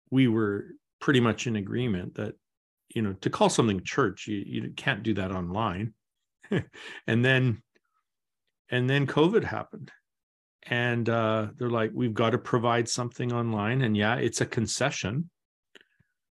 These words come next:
Of course, we'd rather be able to hug each other, be together and worship, but we can't. So we're gonna do the, we're gonna make online church possible. And then what happened is they started getting members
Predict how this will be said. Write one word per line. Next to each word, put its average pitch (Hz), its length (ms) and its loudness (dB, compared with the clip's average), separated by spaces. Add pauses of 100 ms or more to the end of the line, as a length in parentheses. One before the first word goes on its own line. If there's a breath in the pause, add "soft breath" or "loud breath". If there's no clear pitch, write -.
(220)
Of 107 100 -4
course, - 380 2
we'd 143 160 6
rather 107 260 2
be 107 140 0
able 104 120 0
to 104 80 -4
hug 104 280 -2
each 98 200 -4
other, 120 500 -2 (440)
be 110 120 0
together 113 640 2
and 98 180 0
worship, 107 400 -4 (180)
but 117 160 -4 (160)
we 120 140 0
can't. 131 420 0
So - 280 0
we're 113 120 2
gonna 123 180 2
do 113 160 0
the, - 160 -6
we're 117 180 -10
gonna 120 300 0
make 120 380 -2
online 117 580 2
church - 360 -6 (100)
possible. 120 680 0 (1400 soft breath)
And 127 160 4
then 127 160 6
what 123 140 4
happened 151 460 0
is 107 180 2
they 123 120 2
started 123 460 0
getting 110 380 0
members 131 680 0